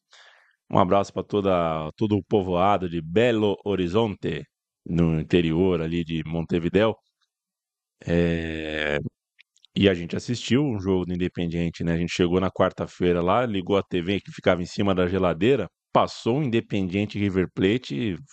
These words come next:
maravilhoso, né? O Independiente ganhou do River Plate, é... de modo que, puxa vida, é, <laughs> é, no Uruguai nunca vimos o Independiente perder um jogo. Um beijo pra você, viu?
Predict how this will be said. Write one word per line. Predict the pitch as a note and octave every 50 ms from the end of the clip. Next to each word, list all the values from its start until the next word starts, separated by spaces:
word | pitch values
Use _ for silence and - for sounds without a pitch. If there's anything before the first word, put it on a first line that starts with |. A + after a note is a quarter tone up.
| - -
maravilhoso, | - F#2+ E2+ E2 E2 E2+ G2 A#2+ D#3 E3 B2 F#2+ F#2 G2 G#2 G2+ F2 D#2+ D#2 D#2
né? | E2 F#2+ B2 - _ _ _ _ -
O | -
Independiente | F2 E2+ - - F2+ E2+ F2+ F2+ - - G#2
ganhou | C#3 - - A#2+ A2 C3 C3 - _ _ _ _ _ _ _ _
do | - - F#2+
River | F2 F2+ F2 E2+ F#2 D#2+ -
Plate, | - F2 F2 F2+ F2 - - - - _ - - - - - - - - _ - -
é... | E2 E2+ E2 D#2+ D#2 D2 D2 D2 D2 C#2+ C#2+ C#2+ - G1+ - - - - - _ _ _ - - - _ _ _ _ -
de | E2+ E2+ F2+
modo | F2 E2 D#2 D#2+ E2 E2+ F2 -
que, | - - G#2 A2 A#2 A2+ G2 E2+ D#2+ D#2 -
puxa | - F#2 F#2 - G2
vida, | E2 D#2 D#2+ D#2 D2 C#2+ C#2+ - _ - - - - - - - _ _ _ -
é, | F2 F2 E2 D#2+ D#2+ F2
<laughs> | - - - A2+ F#2+ - - - - - - - - -
é, | - - B2 A2+ -
no | - F#2+ G2+ G2+ A2 A#2 C#3 D#3+
Uruguai | D#3+ D3+ D3 A#2+ G#2+ A2 A2+ B2 C#3 D#3+ E3 -
nunca | C#3 C3+ C#3 D3+ D#3 - - A#2+
vimos | F#2+ G2 A2 A2+ A2 G#2
o | A2+
Independiente | A2+ G#2+ A2 G#2 - G#2 G2 F#2 G2 F#2+ - -
perder | - A2 G2+ F#2+ G2+
um | G#2+ G#2+ F#2+
jogo. | D#2+ D#2 D#3 F3 - _ _ _ - - - - - - -
Um | F#3+
beijo | F3 F3+ F3 -
pra | - E3+
você, | D#3 C#3+ B2 - - F#2+ F2
viu? | F#2 C3 E3